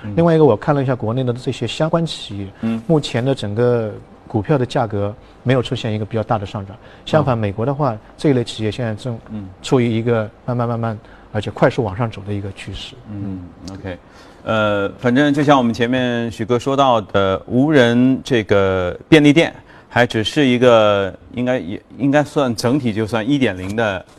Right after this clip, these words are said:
Speaker 1: 一个版本吧，只是一个新鲜时髦的玩意儿。从体验的角度，我觉得其实挺好玩儿哈，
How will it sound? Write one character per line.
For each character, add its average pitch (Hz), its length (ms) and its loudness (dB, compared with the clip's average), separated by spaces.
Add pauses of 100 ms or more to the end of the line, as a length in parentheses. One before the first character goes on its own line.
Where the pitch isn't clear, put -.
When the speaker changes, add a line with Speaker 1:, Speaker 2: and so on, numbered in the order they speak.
(100)
Speaker 1:
一 107 100 -10
个 104 100 -4
版 101 220 -2
本 92 160 -6
吧， 95 220 -10 (100)
只 - 100 -20
是 - 140 -16
一 - 20 -14
个 110 80 -4
新 160 280 -6
鲜 151 200 -2
时 - 180 -8
髦 139 180 2
的 147 80 2
玩 110 180 0
意 120 60 -2
儿。 - 120 -8
从 139 160 -2
体 - 160 -6
验 180 140 4
的 160 80 2
角 110 160 -2
度， 110 120 -6
我 107 80 -4
觉 104 120 -4
得 104 100 -4
其 113 180 -8
实 101 60 -8
挺 107 160 -10
好 104 140 0
玩 85 140 -8
儿 80 60 -6
哈， - 160 -10